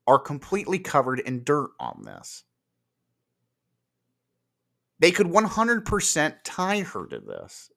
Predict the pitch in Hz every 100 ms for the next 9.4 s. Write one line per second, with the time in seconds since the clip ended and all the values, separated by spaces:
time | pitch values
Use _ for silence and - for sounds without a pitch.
0 | - 160 185 - 175 175 175 - 151 143
1 | 160 160 - - - - 143 156 156 160
2 | 147 147 165 185 180 _ _ 123 127 123
3 | 123 135 - 160 - - 80 50 - _
4 | _ _ _ _ _ _ _ _ _ _
5 | _ _ - 120 - - 143 151 170 190
6 | 196 - _ _ _ _ _ - 123 123
7 | 131 165 127 92 50 50 - _ _ _
8 | _ _ _ _ - 113 147 202 220 185
9 | 92 - 80 -